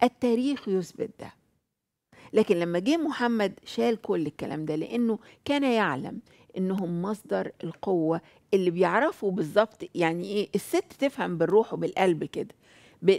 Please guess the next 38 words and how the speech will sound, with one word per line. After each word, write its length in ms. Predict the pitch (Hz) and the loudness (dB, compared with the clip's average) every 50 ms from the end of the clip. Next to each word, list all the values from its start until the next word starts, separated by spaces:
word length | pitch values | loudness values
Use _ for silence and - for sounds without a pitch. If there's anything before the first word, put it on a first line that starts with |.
| - - | 2 -4
بالفهلوة. 800 | 185 170 165 190 190 - - 175 160 165 190 196 190 170 - - - - | -2 2 2 2 2 2 2 2 4 4 4 4 4 4 0 -2 -6 -4
عندنا 500 | - 180 185 190 214 233 226 208 - - - | -2 0 4 6 6 6 6 4 0 0 0
ال-، 180 | 190 180 175 - - | -2 -2 -2 -2 -2
ال-، 240 | 170 180 180 170 - - - | 0 0 0 0 -2 -2 -2
الست 500 | 190 185 180 - - 320 370 403 - - | 0 0 0 0 2 2 2 2 0 -2
حدقة 420 | - - 220 202 - - - 226 - _ _ _ _ | 0 2 2 2 2 0 -6 -8 -12 _ _ _ _
تعرف 360 | - 254 262 262 247 220 - - | 6 6 6 6 4 -2 -2 -2
تفهم، 460 | - 196 180 - - - 165 - - - _ _ _ _ _ _ _ _ _ _ _ _ _ _ _ _ | -2 -2 -2 -4 -6 -10 -10 -10 -12 -16 _ _ _ _ _ _ _ _ _ _ _ _ _ _ _ _
فال-، 800 | - - 214 196 196 - - _ _ _ - 214 208 208 196 - _ - | 2 4 6 6 4 2 -2 _ _ _ 4 4 4 4 -2 -6 _ -4
اللي 200 | 208 202 196 202 | 0 4 4 4
يبص 380 | 208 190 196 214 - - - | 4 4 2 2 0 0 0
له 320 | 339 359 339 330 311 294 - | 2 2 4 2 2 0 -2
كان 260 | - - 247 220 240 | -2 0 0 0 2
يعرف 420 | 302 370 381 359 294 247 208 - | 2 2 2 2 2 0 -2 -4
إن 140 | 180 190 202 | -6 -4 -2
هو 400 | 208 214 233 233 240 240 226 226 - - - - _ - | -2 0 2 4 4 4 4 2 -2 -8 -20 -18 _ -6
بيقول 300 | - 262 240 330 381 370 | -4 -2 0 2 2 2
اللي 160 | 359 311 285 | 2 2 2
هو 180 | 285 320 311 | 4 4 4
عايزه. 400 | 285 - 294 330 370 302 285 202 | 4 4 2 2 2 0 0 0
لما 220 | - 180 190 196 208 | -2 -2 -2 -2 -2
عائشة 260 | 233 269 359 - - | -2 -2 -2 -2 -2
قالت 280 | - - 247 269 269 254 | -2 -2 -2 -4 -4 -4
له: 220 | 254 247 - - | -4 -4 -4 -4
"إني، 140 | 254 254 262 | -4 -4 -4
يعني، 560 | - 240 247 - 190 190 208 226 240 240 233 | -6 -8 -8 -8 -6 -4 -4 -4 -4 -4 -6
إني 300 | 247 247 240 247 - - | -4 -4 -4 -4 -2 0
أرى 140 | 269 285 277 262 | 2 4 4 4
ربك 340 | 262 254 233 247 240 - | 4 2 -2 -4 -4 -4
يسارع 600 | - - - - 143 220 233 - 294 - 277 247 220 | -6 -8 -6 -6 -6 -6 -2 0 2 2 4 2 2
لهوا-، 500 | 202 208 214 214 240 254 - - - - | 2 2 2 4 2 2 0 -2 -4 -6
لهواك"، 600 | 139 117 - 208 208 208 233 247 247 233 220 - | -6 -2 0 2 2 2 2 2 2 2 0 0
اللي 120 | 220 233 254 | -2 -2 0
أنت 140 | 254 - | 2 2
عايزه 360 | 214 196 226 247 254 220 208 190 | 4 4 4 4 2 0 -2 -2
بيعمله 500 | 160 170 160 165 175 175 185 202 214 208 | -2 -2 -4 -4 -4 -4 -2 -2 -2 -2
لك 240 | - - - - - | -2 -4 -6 -8 -14
يعني. 160 | - - - | -18 -18 -20